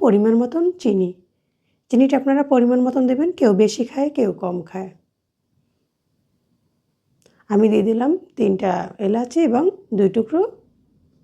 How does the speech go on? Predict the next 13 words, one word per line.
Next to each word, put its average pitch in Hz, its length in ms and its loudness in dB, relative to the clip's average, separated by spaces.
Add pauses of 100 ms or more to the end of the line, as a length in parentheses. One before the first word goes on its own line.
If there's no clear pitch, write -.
(120)
দারুচিনি। 180 680 -6 (2000)
এখানে 269 280 2
বেশি 233 320 2
কোনো 294 160 0
মশলা 247 340 0
দিতে 175 140 -6
হবে 180 240 -6
না, 180 120 -8 (420)
হয়ে 208 180 4
গেছে 175 220 -2
আমার 185 220 -4
শিরা 175 220 -4
করা। 170 260 -8